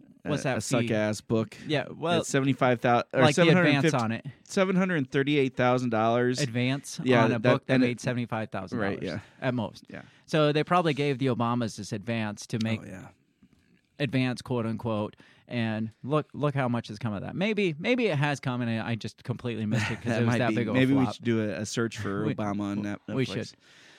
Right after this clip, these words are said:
Speaker 1: Miss Ocasio-Cortez, a frequent target of former President Donald J. Trump's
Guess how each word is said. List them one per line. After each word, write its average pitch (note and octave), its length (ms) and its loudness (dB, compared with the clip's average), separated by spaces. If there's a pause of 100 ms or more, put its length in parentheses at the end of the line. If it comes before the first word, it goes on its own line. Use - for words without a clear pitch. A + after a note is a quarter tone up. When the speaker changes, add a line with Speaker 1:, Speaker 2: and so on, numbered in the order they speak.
(340)
Speaker 1:
Miss A#3 180 0
Ocasio-Cortez, G3+ 1160 2
a D3 80 0
frequent G#3 540 -2
target D#3+ 460 0
of C3 100 -6
former F3 380 -2
President D3 440 -2
Donald C3+ 380 -2
J. C3+ 240 -2
Trump's - 460 -4